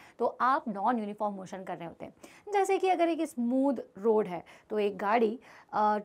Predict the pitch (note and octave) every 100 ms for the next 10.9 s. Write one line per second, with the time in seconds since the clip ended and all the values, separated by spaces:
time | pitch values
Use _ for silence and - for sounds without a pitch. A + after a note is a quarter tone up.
0 | - F#4 F4+ D4+ C4+ C4 C4 B3+ G3 -
1 | F3 F3 G#3 G#3 G#3 F#3 F#3 F3 D#3 F3+
2 | A3 A#3 B3+ C4+ C4 C4 C#4+ E4 C#4+ A3+
3 | G3 F3+ F3+ B3 - _ D4 C#4+ D#4+ E4
4 | - E4 E4+ - - - G4+ F#4 C4 G3
5 | G3 G3 A#3 A#3+ B3+ B3 B3 B3 B3+ B3+
6 | D4+ C#4+ C#4+ C#4 C4 C#4 C4+ - - -
7 | F3 E3+ C4+ - D4 C#4+ C#4 C4+ C4+ C4
8 | F3 E3 D#3 D#3+ C4+ D4+ C#4+ C#4 C#4 D4
9 | D#4+ E4 A#3+ G3+ G3+ C4 - F3 F#3 G#3
10 | G#3 A3 F3 F3 - A3+ C#4+ D#4+ -